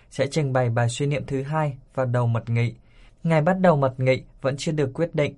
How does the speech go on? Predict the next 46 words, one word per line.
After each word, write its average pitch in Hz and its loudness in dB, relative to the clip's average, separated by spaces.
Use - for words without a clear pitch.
Các 202 0
Hồng 160 2
Y 151 0
đọc 143 0
các 160 -4
đoạn 160 0
từ 123 -2
một 120 2
đến 123 -2
mười 151 0
ba 131 2
của 120 -6
tông 131 -2
huấn 127 -2
Universi 139 -4
Dominici 139 -4
Gregis, 131 -4
sau 156 0
đó 127 0
bắt 190 0
đầu 170 4
thảo 127 -2
luận 127 2
về 123 0
giáo 120 0
hội 147 -2
và 123 -4
thế 113 -2
giới. 117 -2
Ông 131 0
Bruni 135 -2
thông 135 -4
báo 127 0
rằng 131 0
phiên 175 4
họp 147 -2
chung 143 -2
kế 127 0
tiếp 185 0
sẽ - -4
diễn 127 -4
ra 151 0
vào 127 -2
sáng 127 -4
thứ 131 -8
Sáu 123 -4